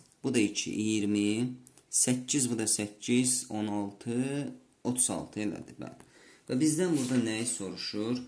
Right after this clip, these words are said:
Reaksiyasında reduksiya edicinin və reduksiya məhsullarının əmsallar cəmini istəyir. Reduksiya edici, reduksiya edici. Oksiləşmə dərəcəsi artandır. Oksiləşmə dərəcəsi artan manqandır. Baxın, müsbət ikidən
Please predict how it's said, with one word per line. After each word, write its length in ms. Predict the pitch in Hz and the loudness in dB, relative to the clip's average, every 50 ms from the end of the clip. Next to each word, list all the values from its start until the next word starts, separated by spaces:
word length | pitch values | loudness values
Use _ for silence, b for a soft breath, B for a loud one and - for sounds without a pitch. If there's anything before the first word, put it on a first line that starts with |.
| B B B B _ - | B B B B _ 0
Reaksiyasında 640 | 131 143 160 160 - - 135 127 - 131 135 143 135 123 | 2 2 2 0 -2 -2 -2 -2 0 0 0 0 0 4
reduksiya 560 | 120 123 123 123 123 123 - - 131 117 104 104 | 4 4 4 4 0 -2 0 2 2 2 2 2
edicinin 560 | 110 110 101 98 110 117 123 131 139 131 117 | 0 -2 -2 0 4 6 6 6 6 4 2
və 80 | 117 113 | 2 0
reduksiya 520 | 117 120 - 131 127 127 - - 123 117 113 | 0 -2 -2 -2 -2 0 0 0 2 0 0
məhsullarının 1200 | 113 117 117 - - - 110 104 104 107 110 110 110 107 107 107 110 110 123 143 147 135 127 - 104 | 0 -2 -2 -4 -4 -2 -2 -2 -2 -2 -2 -2 -4 -4 -4 -4 0 2 4 4 4 2 2 -2 -4
əmsallar 480 | 101 98 - - 98 95 98 104 104 101 - | -4 -2 -2 -4 -4 -4 -2 -2 -2 -2 -4
cəmini 400 | - 98 92 92 92 95 95 90 | -4 -4 -4 -4 -4 -4 -4 -2
istəyir. 320 | 90 - - - 104 113 113 123 | -2 -4 -2 -2 -2 0 2 4
Reduksiya 500 | 151 160 151 185 180 - - 180 120 127 | 4 4 4 4 4 4 4 4 4 4
edici, 380 | 127 123 120 101 98 98 104 101 101 110 117 | 4 2 2 2 2 2 2 4 4 2 2
reduksiya 420 | 113 104 95 98 87 - - 90 82 | 0 -2 -2 -4 -6 -6 -6 -6 -6
edici. 300 | 80 82 82 - - - - _ B B B B B B B B B B - | -6 -6 -8 -10 -12 -14 -18 _ B B B B B B B B B B -6
Oksiləşmə 460 | 117 123 - 131 143 143 - 170 170 | -4 -2 0 0 0 0 2 4 4
dərəcəsi 300 | 156 131 123 - - - - | 4 4 4 2 0 0 0
artandır. 800 | - 110 110 110 113 - - - 113 113 113 101 90 87 92 95 | 2 2 2 2 0 -4 -6 -4 -2 0 0 0 -2 -2 -4 -4
Oksiləşmə 460 | - - - 117 127 127 131 151 135 | -4 -4 -2 -2 -2 0 0 -2 -2
dərəcəsi 260 | 131 127 120 - - | -2 -2 -2 -2 -2
artan 320 | - 110 110 110 - 117 117 | -2 -4 -4 -2 -2 0 0
manqandır. 840 | 110 110 110 113 117 120 120 113 95 95 90 90 87 90 92 95 95 | 2 2 2 2 4 4 2 2 0 -2 -4 -4 -4 -4 -4 -4 -6
Baxın, 260 | 95 - - - 87 98 | -6 -8 -8 -8 -4 -4
müsbət 320 | - - - 104 98 - - | -2 -2 -2 -4 -6 -8 -8
ikidən 260 | - - 98 101 | -10 -8 -6 -4